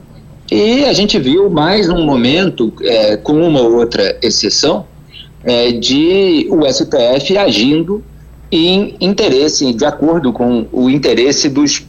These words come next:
velhos políticos de sempre. É, então, no julgamento de ontem, pra gente pegar aqui um pouco do apanhado do que foi dito, é, você teve o voto do André Mendonça, né, que foi o segundo ministro indicado pelo Jair Bolsonaro.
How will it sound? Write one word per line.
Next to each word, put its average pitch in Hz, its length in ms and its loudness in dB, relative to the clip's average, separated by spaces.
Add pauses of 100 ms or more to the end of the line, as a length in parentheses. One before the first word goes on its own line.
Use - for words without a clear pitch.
(140)
velhos 147 320 0
políticos 131 640 -2
de 113 100 -2
sempre. - 460 -4 (640)
É, 120 140 0
então, 240 440 0
no 180 160 0
julgamento 147 520 0
de 113 120 -2
ontem, 131 480 0
pra 120 160 0
gente 127 260 -2
pegar 120 320 0
aqui 127 200 -2
um 120 100 0
pouco 123 460 0
do 117 220 0
apanhado 117 520 0
do 113 140 -4
que 123 100 -4
foi 110 220 -2
dito, - 480 -2 (400)
é, 117 160 0
você 156 240 0
teve 180 160 0
o 175 80 2
voto 160 300 0
do 165 180 2
André 160 240 2
Mendonça, 143 760 0
né, 113 140 -4
que 143 200 -2
foi 151 180 -2
o 147 60 0
segundo 160 520 -2
ministro 156 380 -2
indicado 147 420 -2
pelo 151 240 2
Jair 143 300 2
Bolsonaro. 123 640 -4